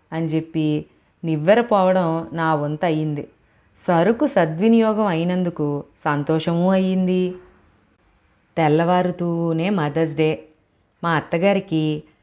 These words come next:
చాలా అందమైన రజాయి కొని బహుమతి ఇచ్చారు. నా కోసం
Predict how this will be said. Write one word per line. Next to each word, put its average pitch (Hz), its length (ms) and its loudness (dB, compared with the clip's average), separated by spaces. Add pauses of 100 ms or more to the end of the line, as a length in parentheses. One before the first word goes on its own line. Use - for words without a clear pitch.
(320)
చాలా 165 360 0
అందమైన 180 680 0
రజాయి 160 460 0
కొని 151 520 -2 (380)
బహుమతి 196 460 0
ఇచ్చారు. 151 440 -4 (640)
నా 151 200 -2
కోసం 165 640 -2